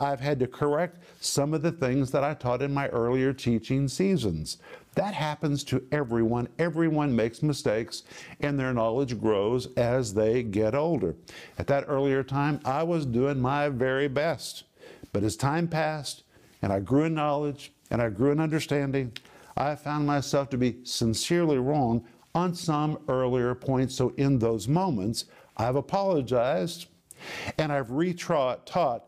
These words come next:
what I had incorrectly taught earlier in my life to bring correction to it and to make sure others had heard what is correct. Now, I know of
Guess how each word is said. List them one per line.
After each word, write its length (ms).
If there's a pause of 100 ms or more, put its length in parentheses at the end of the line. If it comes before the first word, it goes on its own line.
(140)
what 180
I 80
had 300
incorrectly 680
taught 400
earlier 460
in 240
my 160
life 360
to 80
bring 240
correction 600
to 180
it 220 (260)
and 140
to 60
make 180
sure 320
others 320
had 180
heard 360
what 200
is 220
correct. 540 (340)
Now, 340 (960)
I 200
know 220
of 120